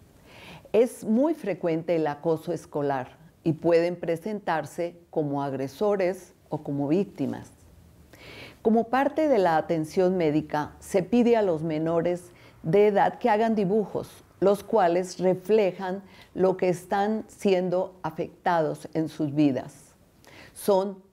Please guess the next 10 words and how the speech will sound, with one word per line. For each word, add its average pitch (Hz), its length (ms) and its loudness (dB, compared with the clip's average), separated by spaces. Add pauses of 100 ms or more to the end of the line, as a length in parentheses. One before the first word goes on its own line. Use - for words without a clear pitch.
(220)
papás 156 460 -6
peleando, 180 920 -4
violencia 170 840 0 (260)
de 165 140 4
diferentes 180 720 0
tipos 202 440 -2
hacia 165 400 -2
ellos 180 460 2
o 160 120 2
ellas, 190 600 0